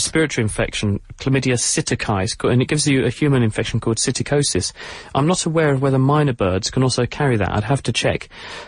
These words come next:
Um, so I'm not sure that mynah birds carry anything that's dramatically bad for humans,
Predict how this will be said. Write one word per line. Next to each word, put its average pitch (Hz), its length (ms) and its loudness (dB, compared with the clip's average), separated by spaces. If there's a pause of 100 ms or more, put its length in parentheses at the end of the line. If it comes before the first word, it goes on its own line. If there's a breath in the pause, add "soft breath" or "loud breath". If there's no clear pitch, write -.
(100)
Um, 131 360 4
so 131 160 2
I'm 135 120 4
not 160 220 2
sure 139 180 2
that 123 80 0
mynah 131 300 2
birds 113 260 0
carry 123 300 0
anything 120 320 2
that's - 200 0
dramatically - 460 0
bad 98 300 -2
for - 100 -6
humans, 95 540 0